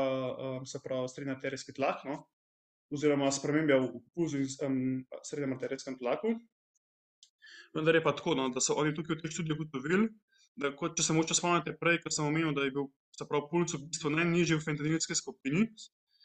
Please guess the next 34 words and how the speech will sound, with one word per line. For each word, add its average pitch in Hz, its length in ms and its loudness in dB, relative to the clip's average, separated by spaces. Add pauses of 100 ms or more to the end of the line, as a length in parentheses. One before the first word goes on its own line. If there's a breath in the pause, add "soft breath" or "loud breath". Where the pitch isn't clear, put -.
(380 soft breath)
em, 147 240 2 (160)
je 147 80 0
bila 151 160 2
pa 156 140 0
tukaj, 165 400 4 (180)
em, 131 160 2 (680)
se - 140 -6
pravi, 156 180 0
potem 151 180 2
drugače, 156 380 4
kar 156 100 0
se - 80 -8
tiče, 156 240 0
em, 127 560 -2
glukoze 135 560 -2
in 131 80 -4
pa 135 80 -12
kortizola, 131 560 -2
ne. 110 160 -12
Se - 80 -14
pravi, 120 160 -2
v 147 60 -2
tej 147 100 -2
skupini 139 320 -6
se 135 160 -2
je 131 80 -2
v 123 80 -14
bistvu - 320 -16
tukaj 139 320 -2
celo 135 160 -2
najbolj, 135 360 0 (120)
najbolj 135 240 0
povečal. 120 480 -4 (960 loud breath)
Em, 135 380 4